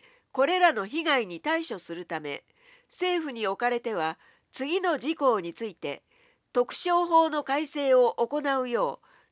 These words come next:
強く要望いたします。一、訪問販売や電話勧誘販売について、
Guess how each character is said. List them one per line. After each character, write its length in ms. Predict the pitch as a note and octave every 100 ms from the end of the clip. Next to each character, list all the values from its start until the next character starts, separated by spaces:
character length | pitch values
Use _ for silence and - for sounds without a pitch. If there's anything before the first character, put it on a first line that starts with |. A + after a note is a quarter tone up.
| -
強 300 | F4+ F#4 E4
く 180 | F#3+ E3+
要 260 | G3+ C4
望 240 | A#3+ A#3 G#3
い 80 |
た 140 | F#3 G3
し 120 | F3
ま 140 | E3
す。 240 | F3 - - _ _ _ _ _ _ _ _ _ _ _ _ _ _ _ _ _
一、 480 | G3+ G#3 - B3 - _ _ _ _ _
訪 300 | - F4+ G4
問 260 | F#4+ E4+ D#4+
販 240 | E4 C#4
売 240 | G#3+ E3
や 240 | D#3+ D3 - _
電 240 | G3+ F4+ F#4
話 140 | F4+
勧 280 | E4 E4 D#4+
誘 140 | D#4+
販 260 | D#4+ D4+ A#3
売 220 | F3 D3+
に 100 | D3
つ 140 | -
い 80 | G3
て、 320 | - D3 C#3+